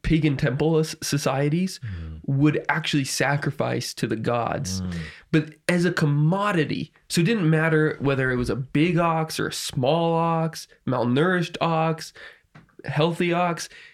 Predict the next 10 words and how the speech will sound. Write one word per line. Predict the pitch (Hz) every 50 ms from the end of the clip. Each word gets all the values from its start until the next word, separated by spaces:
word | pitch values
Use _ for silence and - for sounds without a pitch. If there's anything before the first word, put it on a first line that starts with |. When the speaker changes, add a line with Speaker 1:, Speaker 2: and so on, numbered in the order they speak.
| _ _ _ _ _ _ _ _ _ _ _ _
Speaker 1:
you | - 190
just | 214 285 294 208
needed | 202 208 208 202 190
an | 180 170
ox | 165 190 294 277 - - - - - - -
to | - 147
be | 131 156 156
able | 160 160 160 156 160 160 156
to | 160 - 156 147
pay | 151 156 - - - 170 175 175 180